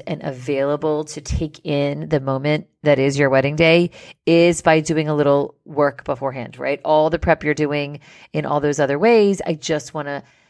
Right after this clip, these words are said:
have you set aside a teeny bit of time to prepare emotionally. And I think that is gonna help clear out some of the things that could block you from really experiencing the joy that wants to come to you on your wedding day.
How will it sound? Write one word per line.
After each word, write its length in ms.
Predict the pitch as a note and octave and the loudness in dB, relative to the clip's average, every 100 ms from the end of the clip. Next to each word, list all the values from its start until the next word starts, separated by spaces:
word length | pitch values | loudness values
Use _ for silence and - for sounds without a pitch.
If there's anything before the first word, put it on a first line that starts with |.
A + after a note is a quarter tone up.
| _ _ _ _ - | _ _ _ _ -8
have 300 | E3 F3 E3 | 0 0 0
you 220 | D#3+ D#3 | -6 -6
set 280 | - F#3+ F3+ | -2 0 0
aside 320 | F3+ F3 E3 | 0 0 -2
a 60 | |
teeny 540 | D#3 - - F3+ F3+ F#3+ | -4 -8 -4 -2 0 2
bit 100 | G#3 | 2
of 80 | G#3+ | 4
time 400 | G#3+ F3+ E3+ E3+ | 4 2 0 -6
to 120 | - | -6
prepare 440 | F3 - D#3 C#3+ | -6 -4 0 0
emotionally. 680 | C#3 C#3+ C3+ - D3+ D3 D#3 | 0 -4 -6 -6 -6 -6 -6
And 120 | E3+ | -6
I 120 | D3+ D3+ | -4 -4
think 400 | E3+ D#3+ D#3 _ _ - _ _ _ _ - | -6 -8 -12 _ _ -20 _ _ _ _ -6
that 320 | E3 E3 F3 | 2 2 2
is 160 | E3+ E3+ | -2 -2
gonna 180 | D#3+ | -2
help 380 | D3+ D#3+ D3 - | 0 0 -2 -6
clear 420 | - - F#3 F3+ | -16 -4 0 2
out 340 | - D3+ F3 - | 2 0 0 -2
some 200 | F#3 E3 | -8 -6
of 80 | D#3 | -8
the 60 | |
things 260 | - E3 F3 | -6 -6 -6
that 100 | F3+ | -6
could 220 | F3 D#3 | -8 -6
block 480 | F3+ G3 G#3+ G#3+ - | 0 2 2 0 -6
you 360 | C#3 C3 B2+ - _ | -4 -2 -4 -8 _
from 160 | - E3+ | -10 -4
really 240 | F3+ F#3 | 0 0
experiencing 640 | E3+ - F3+ F3 F3 F#3+ | -2 -4 -2 -2 -2 -4
the 80 | F3+ | -4
joy 440 | D#3+ D3+ F3+ D#3+ D#3 | -4 0 2 2 0
that 180 | E3 | -2
wants 400 | D#3+ D#3+ E3+ - | 0 -2 -2 -10
to 100 | - | -6
come 340 | F3+ - A#3 A#3+ | -4 0 -2 -2
to 120 | F#3 | -4
you 180 | E3 D#3 | 0 2
on 120 | C#3+ | 0
your 100 | C#3+ | 0
wedding 320 | C#3 C#3 C3+ | 0 0 -4
day. 320 | - - - | -6 -6 -8